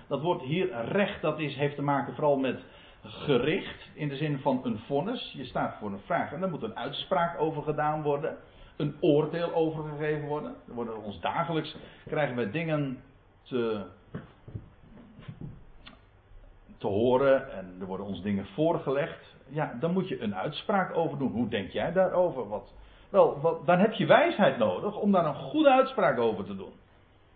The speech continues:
Of je kinderen komen bij je, of op je werk. Ik bedoel, voortdurend ko-, worden we voor vragen gesteld die een uitspraak, een vonnis, om het eventjes wat juridisch te zeggen, vragen. Wel, dan heb je wijsheid nodig. Wel, dat is wat de woorden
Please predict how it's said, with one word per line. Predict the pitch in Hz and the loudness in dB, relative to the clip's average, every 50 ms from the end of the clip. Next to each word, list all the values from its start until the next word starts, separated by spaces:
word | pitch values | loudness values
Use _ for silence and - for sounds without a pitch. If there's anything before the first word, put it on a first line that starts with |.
| - - | -18 -16
Of | - 113 | -14 -12
je | 98 - - | -12 -14 -12
kinderen | - 135 151 151 143 139 - | -8 -8 -6 -6 -6 -6 -2
komen | - 131 127 123 127 117 | 0 0 2 2 0 0
bij | 110 120 123 127 127 | 0 0 2 2 2
je, | 127 127 - - - - - - - - _ _ | 0 -2 -4 -8 -14 -20 -20 -20 -20 -20 _ _
of | - - - | -20 -20 -20
op | - - - | -20 -20 -18
je | - 101 | -10 -4
werk. | 98 127 147 151 - | 0 0 0 0 -2
Ik | - 139 | -6 -4
bedoel, | 151 151 127 | -4 -4 -4
voortdurend | - - 160 131 - - 165 202 240 254 202 196 208 202 | 0 2 2 2 4 4 4 6 6 6 6 4 4 4
ko-, | - - 175 160 151 | 2 2 2 2 2
worden | 151 156 175 170 156 | 2 2 2 2 2
we | 143 135 | 0 -2
voor | - 127 113 | -2 -4 -4
vragen | 110 151 165 185 180 165 135 131 | 0 0 2 2 2 0 -2 -6
gesteld | 123 120 - - 123 147 160 - - - | -12 -12 -8 -4 -4 -4 -4 -6 -10 -10
die | - 143 180 185 - | -8 -6 -6 -6 -4
een | 160 147 147 - | -6 -6 -6 -4
uitspraak, | - 208 220 214 - - - - 104 98 - - | -4 -4 -2 -4 -6 -6 -4 -2 -2 -2 -4 -6
een | - 139 - - | -6 -8 -8 -4
vonnis, | - 208 214 160 107 - - - - - - - - - - - | -2 0 0 0 -2 -4 -8 -10 -10 -12 -14 -16 -20 -20 -20 -16
om | - 107 | -12 -10
het | 101 | -8
eventjes | 95 101 95 87 92 92 92 - - | -6 -6 -6 -8 -10 -12 -12 -12 -12
wat | - 90 85 - - | -12 -14 -14 -12 -8
juridisch | 98 107 110 107 123 127 117 107 101 - | -6 -4 -2 0 0 0 -2 -4 -8 -8
te | - 113 | -10 -8
zeggen, | 101 117 110 98 101 98 - - - - | -6 -6 -6 -6 -8 -12 -14 -16 -20 -16
vragen. | - - - 120 98 87 - - - - - - _ _ _ _ - - - - | -10 -6 -4 -2 -2 -4 -6 -8 -14 -18 -20 -20 _ _ _ _ -20 -20 -10 -2
Wel, | - 156 139 - - - - - - - - - - _ _ - _ _ | 0 0 0 0 -2 -8 -16 -20 -20 -20 -20 -20 -20 _ _ -20 _ _
dan | - - 220 | 0 4 6
heb | 240 254 254 | 6 6 6
je | - 240 | 4 6
wijsheid | 196 226 254 285 262 202 220 214 185 | 6 8 8 8 6 6 4 2 4
nodig. | 185 175 208 233 247 | 4 6 6 6 6
Wel, | 196 220 220 | 6 6 6
dat | 180 202 202 202 | 6 6 4 4
is | 185 | 4
wat | 160 175 160 | 6 6 6
de | 135 120 107 | 6 2 2
woorden | 117 135 180 233 - 233 - 170 190 202 220 233 226 | 6 8 10 10 10 8 8 6 4 4 4 2 0